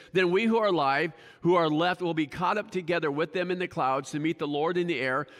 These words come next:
And so we will always be with the Lord." So how, how long will we be with the Lord? Always. Can you just imagine for just a moment what eternity looks like and what eternity feels like? Let me ask you this.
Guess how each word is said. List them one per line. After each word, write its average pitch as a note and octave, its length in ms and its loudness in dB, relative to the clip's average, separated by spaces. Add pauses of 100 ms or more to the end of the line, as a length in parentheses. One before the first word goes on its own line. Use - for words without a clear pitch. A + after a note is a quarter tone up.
(100)
And D3+ 120 0
so F#3 200 0
we F3 160 4
will E3 320 0
always G#3+ 560 0
be F3 240 0
with E3+ 160 -2
the D#3+ 100 -6
Lord." F3 320 -2
So C3+ 140 -6
how, G3 400 -2 (380)
how G3 260 0
long A3+ 280 2
will A3+ 80 -2
we A3+ 100 -2
be A3+ 140 -6
with A3 140 -4
the A3 80 -4
Lord? A3+ 360 -2 (1120)
Always. F#3+ 720 -2 (1300)
Can F3 180 0
you G#3 180 0
just G#3+ 300 -4 (100)
imagine F#3+ 600 -2
for F#3+ 100 -2
just F3+ 220 -4
a F3+ 80 -2
moment F#3+ 440 -2
what E3+ 220 -2
eternity F#3 580 -2
looks F#3+ 280 -4
like C#4 260 -4 (800)
and F#3 120 2
what F#3 140 0
eternity F#3 440 -2
feels G3+ 280 -4
like? A#3 220 -2 (260)
Let F#3 100 -2
me G#3 80 0
ask G3+ 260 0
you G3+ 80 0
this. F3+ 240 -2